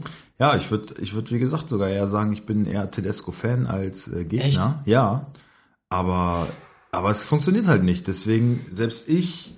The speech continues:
Speaker 1: der irgendwie so ein bisschen mit dem sympathisiert, würde sagen, geh mal lieber nach Wolfsburg.
Speaker 2: Ich will ihn hier nicht haben.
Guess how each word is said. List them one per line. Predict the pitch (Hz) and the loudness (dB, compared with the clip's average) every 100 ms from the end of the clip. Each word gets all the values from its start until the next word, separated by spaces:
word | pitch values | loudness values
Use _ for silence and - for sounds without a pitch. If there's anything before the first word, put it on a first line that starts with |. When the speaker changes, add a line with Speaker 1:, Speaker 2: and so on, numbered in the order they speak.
| - - | -18 -12
Speaker 1:
der | 104 117 117 113 | 0 4 4 4
irgendwie | 120 117 113 110 | 2 2 2 2
so | 110 | 2
ein | 107 | 2
bisschen | 139 151 | 2 2
mit | 135 - | 2 2
dem | 117 107 | 2 4
sympathisiert, | 104 107 104 95 87 101 135 - - | 2 0 0 -2 2 0 0 -6 -6
würde | 135 135 | -4 -2
sagen, | 131 139 135 139 147 - - _ - - _ _ _ _ _ | -2 0 0 0 0 0 -2 _ -20 -20 _ _ _ _ _
geh | 113 | 0
mal | 113 | 4
lieber | 117 135 | 4 4
nach | 147 | 2
Wolfsburg. | 156 160 - 98 90 - - - - - - _ - | 0 -2 -2 0 2 2 0 -6 -16 -20 -20 _ 2
Speaker 2:
Ich | 127 117 | 4 6
will | 127 | 10
ihn | 135 | 12
hier | 139 | 12
nicht | 135 110 | 12 10
haben. | 107 | 4